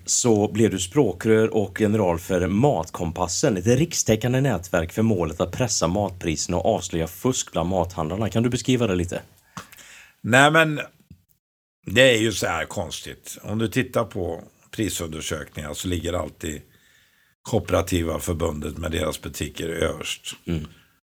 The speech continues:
Speaker 2: Och, eh, de går med förlust. Och ICA är billigast och går med vinst.
Speaker 1: Mm.
Speaker 2: Det måste vara något som är väldigt fel. Det visar bara att kooperativ inte fungerar,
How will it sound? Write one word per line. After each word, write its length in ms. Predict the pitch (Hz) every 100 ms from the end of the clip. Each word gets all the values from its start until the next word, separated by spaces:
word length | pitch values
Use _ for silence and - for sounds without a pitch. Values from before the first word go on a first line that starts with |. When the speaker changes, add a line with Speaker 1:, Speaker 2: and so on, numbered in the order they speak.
| _ _ _ _
Speaker 2:
Och, 420 | - 90 90 90 92
eh, 340 | 92 90 87 - -
de 200 | 95 107
går 160 | 98 98
med 180 | 92 87
förlust. 640 | 90 82 80 - - - - _ _ _ _ -
Och 140 | 107
ICA 580 | 117 95 90 98 101 87 87 - _ -
är 160 | 92
billigast 760 | 90 101 76 78 76 - - - _ _ _ _ -
och 120 | 95
går 100 | 90
med 160 | 82 76
vinst. 480 | 69 73 - - - -
Speaker 1:
Mm. 140 | 80 - -
Speaker 2:
Det 100 | 92
måste 260 | 95 -
vara 120 | 90
något 180 | 87 80
som 160 | - 82
är 60 |
väldigt 400 | 80 85 73 71
fel. 140 | - - - _ _ _ _ _ _ _ _
Det 80 | -
visar 300 | 98 98 92
bara 160 | 87 87
att 120 | 78
kooperativ 640 | - 87 85 85 - 85 80
inte 220 | 78 -
fungerar, 580 | 80 78 73 - 82